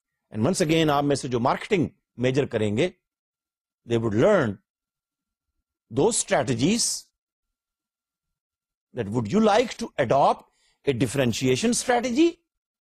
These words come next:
or would you like to adopt a cost focus strategy؟ دونوں کے اپنے فائدے ہیں، نقصانات ہیں، لیکن وہ کمپنیاں جو اپنے پروڈکٹ کی قیمت،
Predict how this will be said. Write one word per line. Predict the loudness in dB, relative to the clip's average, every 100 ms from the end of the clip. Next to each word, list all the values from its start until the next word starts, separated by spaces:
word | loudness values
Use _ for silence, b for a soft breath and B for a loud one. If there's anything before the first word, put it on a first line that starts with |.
| _ _ _ _ _ _ -2
or | 0
would | 0 -2 2
you | 2
like | 2 0 -2
to | 0 2
adopt | 2 2 -2 _ _ _ _ _ _ -10
a | -8 0
cost | 2 2 -2 -2
focus | 0 -2
strategy؟ | -4 -4 -4 -6 -16 _ _ _ -4
دونوں | 0 2 2
کے |
اپنے | 0 -2
فائدے | 0 0 2 2
ہیں، | 2 -4 _ -16
نقصانات | -6 -2 0 -2 -4
ہیں، | -8
لیکن | -4 -2 0 -2 -2 _ _ _ _ -8
وہ | -2 0
کمپنیاں | -2 -4 -8 -8 -10 _ _ _ _ _ _ _ _ _ _ _ _ _ -12
جو | -8
اپنے | -8 -4 -6
پروڈکٹ | -2 0 0 -2 -8
کی | -14
قیمت، | -6 0 0